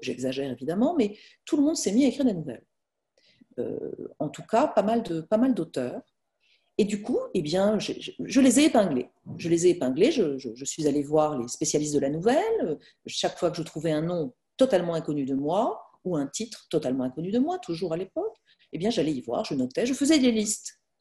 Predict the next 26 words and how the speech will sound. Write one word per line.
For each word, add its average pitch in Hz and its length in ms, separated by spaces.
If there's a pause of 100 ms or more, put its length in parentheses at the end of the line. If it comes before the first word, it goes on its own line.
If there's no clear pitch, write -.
(160)
Donc, 214 200 (260)
le, 185 220
le, 185 220
le 190 260
départ 302 340
a 220 80
été 277 580
de, 165 280 (240)
de, 160 260
de, 151 220
de 143 320
traquer 254 720 (360)
des 180 180
noms 202 400 (240)
et 147 280
des 131 140
titres, - 500 (520)
et 196 100
ensuite, - 520
euh, - 280 (200)
d'aller 160 280
les, 285 160
d'aller 147 300
y 226 100
voir. - 400 (960)
Alors, - 220